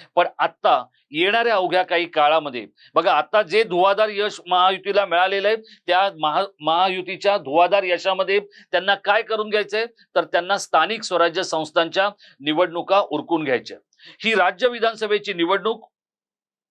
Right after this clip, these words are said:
जी पंधराव्या विधानसभेसाठी झाली, ती एकनाथ शिंदे यांनी अक्षरशः महानगरपालिकेच्या निवडणुकीसारखी लढवण्यामध्ये आणि लढण्यामध्ये स्वारस्य राखलं. याचं कारण असं की सावंतवाडीसारख्या मतदारसंघामध्ये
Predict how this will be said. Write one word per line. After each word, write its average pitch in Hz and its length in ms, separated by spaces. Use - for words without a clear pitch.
जी 185 100
पंधराव्या 190 480
विधानसभेसाठी 180 720
झाली, 156 300
ती - 460
एकनाथ 185 420
शिंदे 175 340
यांनी 160 300
अक्षरशः 170 640
महानगरपालिकेच्या 175 1200
निवडणुकीसारखी 165 1300
लढवण्यामध्ये 156 760
आणि 160 280
लढण्यामध्ये 151 580
स्वारस्य 143 540
राखलं. 107 300
याचं 156 240
कारण 190 360
असं 220 260
की 180 60
सावंतवाडीसारख्या 220 920
मतदारसंघामध्ये 165 960